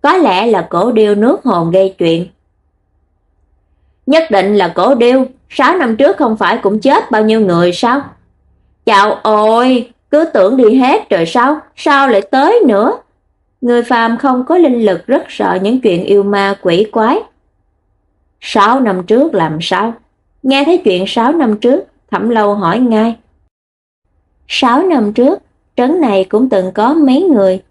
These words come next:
chết trong một đêm. Lâm Tín khẽ giải thích, nói đến chuyện này, hắn không khỏi cảm thấy hơi chột dạ. Cái chết của những người này có liên quan tới hắn, chính là Tiểu Nhị và bồi bàn của Túy Hà Cư ở trấn trên.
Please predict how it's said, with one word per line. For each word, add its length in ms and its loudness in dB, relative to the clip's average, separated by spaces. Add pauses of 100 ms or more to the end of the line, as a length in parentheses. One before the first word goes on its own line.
(140)
chết 320 0
trong 180 -2
một 240 -4
đêm. 280 2 (440)
Lâm 300 0
Tín 340 0
khẽ 240 0
giải 200 -2
thích, 280 -2 (360)
nói 320 0
đến 180 0
chuyện 280 -2
này, 280 -2 (260)
hắn 240 0
không 200 0
khỏi 260 0
cảm 320 -4
thấy 220 0
hơi 260 0
chột 260 -2
dạ. 340 -2 (420)
Cái 200 0
chết 240 2
của 80 -2
những 220 0
người 200 2
này 320 -4 (100)
có 200 0
liên 260 0
quan 220 -2
tới 220 0
hắn, 240 0 (560)
chính 140 2
là 300 2
Tiểu 260 2
Nhị 300 0
và 160 -4
bồi 200 -4
bàn 400 0
của 180 -2
Túy 360 0
Hà 180 0
Cư 380 0
ở 100 -4
trấn 280 -2
trên. 260 0